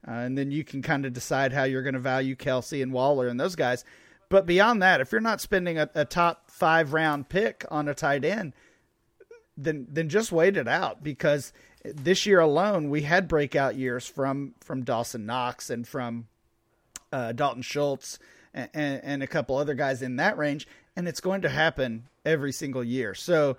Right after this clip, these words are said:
i-, if I don't have one of those elite guys that I really value and wanna build my team around, I-, I'm likely just, just <laughs> going to wait it out. I'm not spending,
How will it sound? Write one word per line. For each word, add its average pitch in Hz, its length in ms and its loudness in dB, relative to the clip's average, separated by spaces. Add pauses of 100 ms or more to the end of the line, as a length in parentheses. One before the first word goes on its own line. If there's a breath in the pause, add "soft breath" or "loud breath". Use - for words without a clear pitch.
(260 loud breath)
i-, 165 160 0
if 170 140 -4
I 165 80 4
don't 220 200 2
have 202 200 10
one 175 160 2
of 165 80 4
those 151 240 2
elite 151 540 0
guys 160 360 4
that 139 120 0
I 127 60 0
really 156 420 0
value 143 400 0
and 139 100 -4
wanna 139 160 -2
build 135 240 0
my 123 140 -2
team 185 280 -6
around, 127 380 -2 (640 soft breath)
I-, 127 60 -14 (160)
I'm 160 100 -4
likely 175 400 2
just, 131 380 -6 (100)
just - 240 -10
<laughs> - 80 -10
going 226 160 0
to 175 80 2
wait 156 260 2
it 135 120 -2
out. 147 260 2
I'm 147 140 -4
not 151 260 -2
spending, 147 540 -2